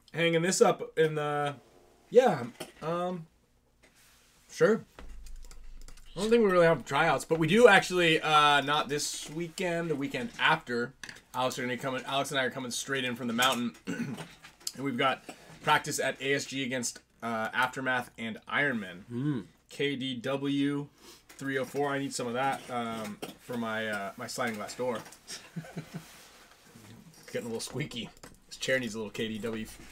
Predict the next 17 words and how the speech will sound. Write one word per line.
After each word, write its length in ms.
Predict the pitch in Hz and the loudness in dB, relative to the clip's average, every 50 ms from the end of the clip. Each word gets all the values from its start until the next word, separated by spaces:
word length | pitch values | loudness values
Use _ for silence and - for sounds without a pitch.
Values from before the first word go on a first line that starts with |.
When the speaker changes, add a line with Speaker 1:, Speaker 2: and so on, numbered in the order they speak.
| - 120 | -14 -12
Speaker 2:
Yeah. 60 | 104 101 101 92 95 - | -10 -10 -10 -10 -10 -6
Speaker 1:
forty, 280 | 127 127 120 117 117 - - - - - - - - | -4 -2 -2 -2 -4 -8 -12 -20 -20 -20 -20 -18 -12
three 140 | - 127 120 | -6 -4 -4
oh, 40 | 107 | -6
three 260 | - - - 120 117 | -6 -8 -6 -4 -4
oh 40 | 113 | -4
four 300 | - - 127 123 117 110 - - - - - | -2 0 0 0 0 0 -6 -14 -20 -20 -14
on 140 | 107 101 107 | -12 -10 -10
it. 120 | 113 - - - - - - - - - - - - - - - 165 - - - - - - 233 - - | -10 -12 -14 -20 -20 -20 -20 -20 -20 -20 -20 -20 -20 -20 -18 -18 -18 -18 -12 -14 -12 -6 -6 -6 -2 0
<laughs> 300 | 247 - - - 226 - _ _ - - - - - - - - | -2 -2 0 -4 -10 -10 _ _ -20 -18 -18 -16 -16 -16 -14 -8
And 140 | 165 151 143 | -6 -4 -2
this, 200 | 143 131 120 - | -2 -2 -4 -4
and 200 | - 135 139 139 135 | -4 -4 -2 -2 -2
this 140 | 123 117 | -2 -4
door 240 | - - 120 123 120 120 | -2 -2 0 0 0 0
here. 240 | 139 139 123 - _ _ _ _ _ - - - _ _ _ - - - - - - - - - - - - - - - - - - - - - | 0 -2 -2 -4 _ _ _ _ _ -20 -20 -20 _ _ _ -20 -20 -20 -20 -20 -20 -20 -20 -20 -20 -20 -20 -20 -20 -20 -20 -20 -20 -20 -20 -6
So, 280 | - - 214 208 208 208 | 4 6 8 8 8 8